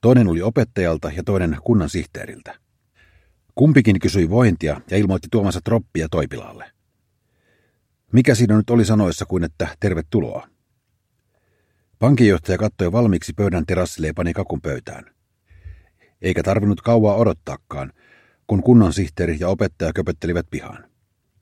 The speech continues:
"Onko sulla vielä kuumetta, kun on noin punaiset posket?", kysyi opettaja. "Ja silmät loistaa", lisäsi kunnansihteeri. "Kyllä mä teille pian kuumeet näytän." Pankinjohtaja näytti olevan tohkeissaan.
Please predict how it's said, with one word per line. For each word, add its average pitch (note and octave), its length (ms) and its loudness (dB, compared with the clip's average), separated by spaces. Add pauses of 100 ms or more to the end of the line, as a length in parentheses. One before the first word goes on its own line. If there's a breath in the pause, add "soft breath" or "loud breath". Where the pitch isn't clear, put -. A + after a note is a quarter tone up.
(1040)
"Onko A#2+ 220 4
sulla B2 220 2
vielä B2+ 200 4
kuumetta, G2+ 460 2
kun F2+ 180 -2
on F2 120 0
noin F#2 200 0 (100)
punaiset F2+ 360 0
posket?", - 460 -6 (160)
kysyi D#2 240 -8
opettaja. - 560 -14 (640)
"Ja F2 60 -4
silmät A#2+ 360 2
loistaa", - 540 -2 (340)
lisäsi E2+ 280 -4
kunnansihteeri. - 880 -6 (1300)
"Kyllä A2+ 180 6
mä A2 100 4
teille B2 300 4
pian A2+ 180 2
kuumeet G2+ 420 2
näytän." E2 440 -6 (1200)
Pankinjohtaja G2+ 640 2
näytti F#2 240 -2
olevan F2 200 -2
tohkeissaan. - 720 -8